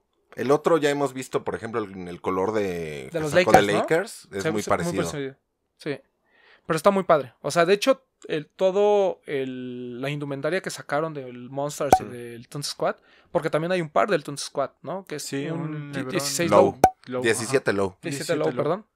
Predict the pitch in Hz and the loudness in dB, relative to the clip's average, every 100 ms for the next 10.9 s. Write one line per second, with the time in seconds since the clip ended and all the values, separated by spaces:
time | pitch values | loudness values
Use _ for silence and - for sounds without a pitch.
0 | _ _ _ _ _ 127 - 160 165 147 | _ _ _ _ _ -10 -4 0 0 -2
1 | 147 151 _ 147 - 170 _ _ _ _ | -10 -10 _ -18 -14 -14 _ _ _ _
2 | - 143 214 185 202 151 156 - 135 135 | -2 4 6 6 4 4 0 -4 -10 -4
3 | 139 135 - 139 135 156 165 165 139 120 | -2 -2 -2 -2 0 -2 -2 -4 -6 -10
4 | 123 127 147 123 90 90 95 - 80 - | -12 -12 -12 -8 -6 -2 -4 -4 -10 -8
5 | 85 80 90 87 - 107 214 _ _ - | -8 -4 -4 -4 0 0 0 _ _ -20
6 | _ - 95 87 85 80 - 185 180 202 | _ -4 0 0 -2 -8 -4 -4 -2 -4
7 | 185 202 190 151 120 - 143 139 - - | -2 0 2 2 2 -2 -2 -2 -4 -6
8 | 151 151 - 170 151 151 156 127 135 - | -2 -2 -2 -6 -2 0 2 2 0 0
9 | 143 180 147 - 139 139 131 120 117 - | 0 2 0 -2 -6 -4 -4 -6 -10 -6
10 | 123 107 - 113 120 113 113 107 - | -6 -6 -12 -14 -14 -12 -12 -14 -18